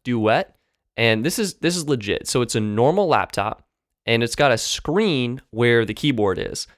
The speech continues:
Uh, and this is very similar to the Microsoft Surface Neo. The screens can be used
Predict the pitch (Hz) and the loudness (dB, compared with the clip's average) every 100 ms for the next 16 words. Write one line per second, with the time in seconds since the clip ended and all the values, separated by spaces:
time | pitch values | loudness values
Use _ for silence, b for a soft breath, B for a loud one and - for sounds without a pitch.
0 | b b - 101 110 147 135 143 123 - | b b -2 0 0 -2 2 2 2 0
1 | 139 123 110 117 104 104 120 123 - 117 | 0 0 -2 -4 -2 0 0 -2 -2 2
2 | 107 107 - - - 123 - 110 - - | 2 0 -6 -6 -2 -2 0 -4 -4 -10
3 | 104 107 131 110 - - _ _ _ _ | -4 0 2 2 0 -8 _ _ _ _
4 | _ 117 - 170 180 185 160 151 151 - | _ -6 0 0 0 -2 -2 -2 -4 -6